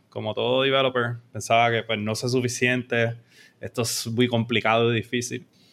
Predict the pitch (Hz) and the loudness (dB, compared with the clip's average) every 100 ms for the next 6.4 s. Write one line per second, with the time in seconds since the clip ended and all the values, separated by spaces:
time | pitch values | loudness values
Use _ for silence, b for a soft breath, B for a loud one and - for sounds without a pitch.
0 | B B B B - 170 156 151 - 143 | B B B B -2 0 2 2 4 2
1 | 123 147 139 156 160 170 156 139 135 127 | 2 2 2 4 2 2 4 4 4 2
2 | 156 147 151 147 147 139 - 143 143 143 | 0 -2 -4 -6 -6 -4 0 0 2 2
3 | 135 123 117 117 120 117 120 117 117 120 | 4 4 2 -2 -6 -2 0 0 0 2
4 | 127 131 - 135 131 143 139 139 135 156 | 2 0 0 0 0 -4 -2 -2 2 2
5 | 139 123 117 110 123 110 113 123 131 113 | 0 -2 -2 -2 -2 -2 -2 0 -2 0
6 | 135 123 110 117 | 0 2 0 -6